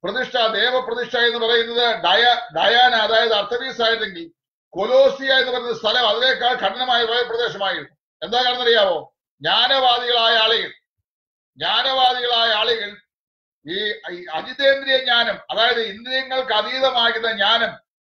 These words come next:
എന്ന് പറയുന്ന ഒരു സംവിധാനം ഉണ്ട് എന്ന് പഠിപ്പിക്കുകയും, നോസ്റ്റിക്കൽ, അതായത് നോസ്റ്റിസിസം, ജ്ഞാനവാദം, ആ, ഈ പ്രപഞ്ച സൃഷ്ടി മുതൽ ആ, ഈ പ്ര-, അപൂർവതയിൽ നിന്ന്, അതായത് നിത്യതയിൽ നിന്ന്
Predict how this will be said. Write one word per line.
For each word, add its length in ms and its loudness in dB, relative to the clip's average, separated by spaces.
എന്ന് 140 -2
പറയുന്ന 260 2
ഒരു 140 0
സംവിധാനം 680 0
ഉണ്ട് 120 -2
എന്ന് 200 0
പഠിപ്പിക്കുകയും, 720 -4
നോസ്റ്റിക്കൽ, 680 -4
അതായത് 480 0
നോസ്റ്റിസിസം, 760 -2
ജ്ഞാനവാദം, 720 0
ആ, 360 2
ഈ 280 -4
പ്രപഞ്ച 800 -2
സൃഷ്ടി 180 -4
മുതൽ 380 0
ആ, 260 4
ഈ 200 -6
പ്ര-, 400 0
അപൂർവതയിൽ 560 4
നിന്ന്, 140 -4
അതായത് 600 2
നിത്യതയിൽ 680 -2
നിന്ന് 520 -2